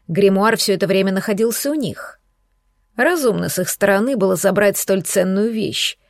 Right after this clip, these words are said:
ведь она могла выдать их существование и причастность ко многим преступлениям. "Понятно", кивнул я и повернулся к Коулу. "Отвечаешь за Аград головой".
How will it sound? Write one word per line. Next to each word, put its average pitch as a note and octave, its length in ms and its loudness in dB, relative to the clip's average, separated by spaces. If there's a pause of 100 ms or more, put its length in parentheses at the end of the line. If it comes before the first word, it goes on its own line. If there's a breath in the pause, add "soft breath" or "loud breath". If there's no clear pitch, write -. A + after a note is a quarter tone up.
(180)
ведь F#3 180 0
она F#3+ 200 2
могла F#3 260 2
выдать G3+ 420 2
их G#3 160 -2
существование F3 1000 -2 (420)
и A3 80 2
причастность F#3+ 920 0
ко F#3 140 0
многим F3+ 400 0
преступлениям. A3 960 -2 (1300)
"Понятно", F#3+ 580 -2 (540)
кивнул G3+ 400 2
я G3 200 2
и A#3 40 0
повернулся G3+ 640 0
к A3+ 100 -12
Коулу. D#3+ 540 -4 (720)
"Отвечаешь F#3+ 680 2
за F#3 220 2
Аград G#3+ 400 0
головой". G3+ 840 0